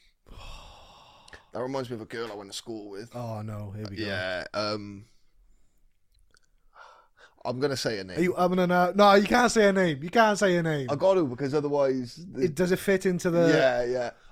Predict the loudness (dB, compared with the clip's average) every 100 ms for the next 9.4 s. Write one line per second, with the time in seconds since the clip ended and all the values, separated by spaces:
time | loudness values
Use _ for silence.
0 | -6 2 6 6 4 2 2 0 -12 -14
1 | 4 6 6 4 2 -2 _ _ _ _
2 | _ _ _ -20 _ _ _ _ -12 -4
3 | 4 4 6 2 4 4 4 4 6 6
4 | 6 0 -10 -10 -10 -12 -16 _ _ -20
5 | _ -8 -6 -4 -6 -10 -14 _ _ -14
6 | -6 -6 -4 -4 -2 -2 -4 -6 -6 -6
7 | -10 -14 -12 -14 -14 -12 -14 -14 _ _
8 | _ -20 -6 4 8 10 8 8 6 6
9 | 6 4 2 -2